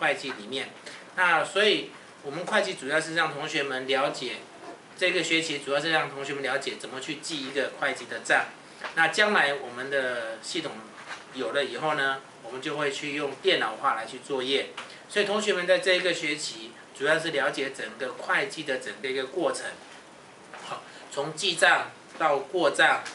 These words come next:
好，到最后编表，到最后以及调整，好，这些相关的一个作业。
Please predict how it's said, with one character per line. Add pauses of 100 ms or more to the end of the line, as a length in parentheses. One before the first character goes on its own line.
(280)
好，
到
最
后
编
表，
到
最
后 (260)
以
及
调
整， (540)
好， (280)
这
些
相
关
的
一
个
作
业。